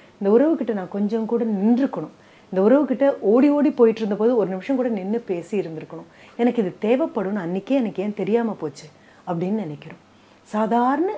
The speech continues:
சமையல் கூடம் சொல்லிக் கொடுத்த பாடத்தை வாழ்க்கையில நம்ம மறந்து போயிடும். ரெண்டு, ஒரு ரத்தினம்,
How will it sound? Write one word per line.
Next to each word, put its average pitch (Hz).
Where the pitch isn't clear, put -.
சமையல் 262
கூடம் 233
சொல்லிக் 196
கொடுத்த 190
பாடத்தை 202
வாழ்க்கையில 233
நம்ம 220
மறந்து 156
போயிடும். -
ரெண்டு, 262
ஒரு 202
ரத்தினம், 269